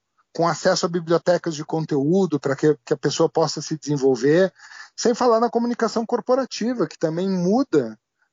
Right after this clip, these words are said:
né, em, do que a gente conhece tradicionalmente de uma comunicação sustentada em e-mails pra uma comunicação sustentada em redes sociais corporativas,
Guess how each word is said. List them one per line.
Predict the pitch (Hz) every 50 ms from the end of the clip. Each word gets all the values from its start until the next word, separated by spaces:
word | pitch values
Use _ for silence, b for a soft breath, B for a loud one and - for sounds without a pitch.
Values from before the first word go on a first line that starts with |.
| _ _
né, | 120 131 143 156 160 160 151 147 147 _ _ _ _ _ _ _ -
em, | 165 170 160 143 - _ _
do | - 165
que | - 196
a | 180
gente | 143 156 180 -
conhece | - 185 185 175 175 170 175 175 160 - - - 151 135 127 - _
tradicionalmente | - 160 160 165 156 - 165 165 160 156 156 156 156 156 151 - - -
de | 156
uma | 156 151
comunicação | - 160 156 160 160 - 151 139 - 175 165
sustentada | - - 160 - - 160 151 151 - 160 160 160 156 151 151
em | 151 151 156 160
e-mails | 165 165 156 156 156 160 170 196 233 247 - - - - _ _ B B B B B B _
pra | - 180 190
uma | 196 196
comunicação | 196 - 208 196 202 196 - - 185 170 - 185 190 185
sustentada | - 220 190 - 202 202 185 - 175 170 175 190 202
em | 190
redes | 190 226 - -
sociais | - 220 202 - 190 190 -
corporativas, | - - 160 139 - 160 147 135 117 - - 170 180 156 127 110 - - -